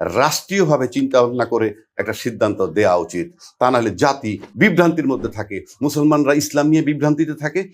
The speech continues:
এক শ্রেণী মাজার ভাঙতে চায়, আর এক শ্রেণী মাজার রক্ষা করতে চায়। মানে, what is this? কোরআন হাদিসের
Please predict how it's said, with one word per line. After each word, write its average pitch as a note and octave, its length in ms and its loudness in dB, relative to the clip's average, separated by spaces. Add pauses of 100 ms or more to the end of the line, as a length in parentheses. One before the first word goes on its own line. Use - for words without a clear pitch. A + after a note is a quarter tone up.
(140)
এক - 180 0
শ্রেণী D3 240 2
মাজার C3+ 300 4
ভাঙতে D3 340 0
চায়, F3+ 260 0 (160)
আর B2+ 120 4
এক D3 100 0
শ্রেণী C#3 200 0
মাজার C3 280 4
রক্ষা C#3 260 0
করতে D#3+ 320 2
চায়। F3 180 0 (200)
মানে, C#3 140 -2
what G#2 200 -6
is A2+ 120 -2
this? F2 260 -10 (840)
কোরআন D#3+ 320 6
হাদিসের D3+ 440 0